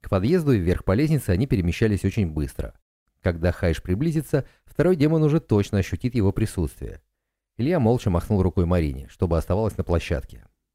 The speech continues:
Она вынула кинжал и приготовила амулет. Дверь быстрее было выбить, но лишний шум им точно был не нужен.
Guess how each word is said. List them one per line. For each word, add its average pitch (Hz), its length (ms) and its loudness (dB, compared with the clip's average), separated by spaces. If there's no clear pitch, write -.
Она 87 200 2
вынула 85 360 2
кинжал 151 420 2
и 196 80 -4
приготовила 92 640 2
амулет. 80 420 0
Дверь 156 220 2
быстрее 123 360 0
было 101 240 2
выбить, 78 400 -4
но 104 100 4
лишний 98 280 0
шум 175 240 0
им 92 100 -2
точно 131 260 -2
был 87 160 0
не 80 140 -2
нужен. 69 340 -8